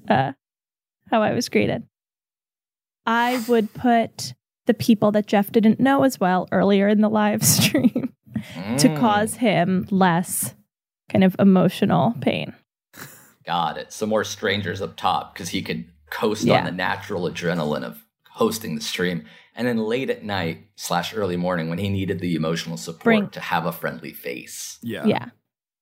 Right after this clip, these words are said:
Speaker 1: Would th-, yeah, did that, is that resonating with you, Jeff?
Speaker 3: That rings true, yeah. Um, that would have probably solved slash salved all.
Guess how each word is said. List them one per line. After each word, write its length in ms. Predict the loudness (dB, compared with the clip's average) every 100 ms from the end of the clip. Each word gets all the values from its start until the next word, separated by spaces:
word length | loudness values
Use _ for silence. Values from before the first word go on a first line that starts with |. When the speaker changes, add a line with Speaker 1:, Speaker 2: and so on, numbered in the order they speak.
| _
Speaker 1:
Would 180 | 2 4
th-, 100 | 2
yeah, 280 | 2 4 2
did 240 | 0 0 2
that, 340 | 2 2 -2 -12 _ _ _ _ 2
is 100 | 4
that 120 | 4
resonating 480 | 4 4 4 4 4
with 140 | 2
you, 80 | 2
Jeff? 220 | 2 2
Speaker 3:
That 120 | 4
rings 320 | 4 4 2 -2
true, 460 | 0 4 4 4
yeah. 480 | 4 2 0 -4 -10 -18 _ _ _ _
Um, 720 | -2 0 0 -2 -4 -6 -10 _ _ -2
that 220 | 2 2
would 100 | -2
have 220 | -8 _
probably 500 | 0 2 2 -2 -4
solved 720 | -4 -2 0 2 0 -2 -8
slash 400 | -2 -2 -2 -4
salved 960 | -8 -4 0 0 0 -4 -6 -10 -16 -8
all. 600 | -4 -2 -2 -4 -6 -10